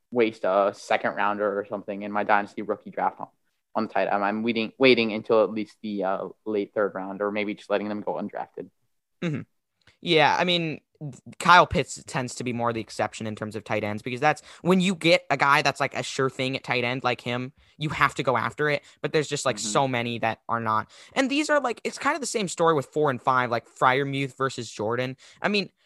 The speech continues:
Speaker 2: Hunter Long at four out of Boston College is more of a well-rounded guy. He's, his athleticism is something that is definitely a concern for him. But, uh,
Speaker 1: Mm-hmm.
Speaker 2: that's probably the main thing. So I wouldn't really be going after him just because of that, like, predictive ability of that athleticism alone.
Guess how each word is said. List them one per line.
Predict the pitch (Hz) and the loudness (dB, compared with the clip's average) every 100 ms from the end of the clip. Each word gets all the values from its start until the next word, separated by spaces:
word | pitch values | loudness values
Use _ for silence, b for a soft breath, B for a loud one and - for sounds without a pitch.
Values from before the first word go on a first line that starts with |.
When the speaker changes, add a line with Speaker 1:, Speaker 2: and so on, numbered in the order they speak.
| _ | _
Speaker 2:
Hunter | 196 202 226 | 2 4 4
Long | 165 156 170 | 6 6 4
at | - | 0
four | - 143 156 | 2 4 4
out | |
of | 139 | 4
Boston | 143 160 147 | 2 0 -2
College | 139 143 139 | 2 2 0
is | 135 | 0
more | 143 | 0
of | 143 | 0
a | |
well-rounded | 135 135 135 131 143 127 | 2 2 2 0 -2 0
guy. | 135 139 143 147 b _ | 2 2 0 -6 b _
He's, | - 214 220 185 | -4 -2 -2 -6
his | 190 240 247 | 2 4 6
athleticism | 202 170 160 143 147 143 | 4 6 4 4 -2 -2
is | 135 | -2
something | - 143 143 | -4 -4 -2
that | 135 127 | -2 -2
is | |
definitely | 135 131 131 | -2 -4 -4
a | 127 | -4
concern | 120 - 113 113 | -4 -6 -4 -4
for | 101 120 | -4 -4
him. | 135 135 143 _ _ _ _ | -2 -4 -8 _ _ _ _
But, | 147 139 - | 4 4 4
uh, | 123 113 | 4 4
Speaker 1:
Mm-hmm. | 123 127 | 2 2
Speaker 2:
that's | 123 120 | 2 2
probably | - 147 143 | 2 2 2
the | 120 | -2
main | 117 127 143 | -4 -4 -2
thing. | 151 | -2
So | 147 156 | -2 0
I | 117 165 | 4 4
wouldn't | 180 147 | 2 0
really | 160 | -2
be | 151 | -2
going | 147 143 139 | -2 0 0
after | 139 156 | 0 -2
him | 151 139 | -6 -6
just | 123 | -8
because | - - 120 117 | -10 -6 -6 -4
of | 113 | -4
that, | 117 110 | -4 -4
like, | 120 113 b b | -6 -8 b b
predictive | - 139 - - 147 | -6 -2 -4 -2 -2
ability | 127 101 104 123 127 | -2 -2 -2 -2 -2
of | - 120 123 | -2 -2 0
that | 123 135 | 2 2
athleticism | 127 127 131 - 131 | 0 -2 -4 -6 -6
alone. | 107 104 113 131 | -6 -4 -4 -6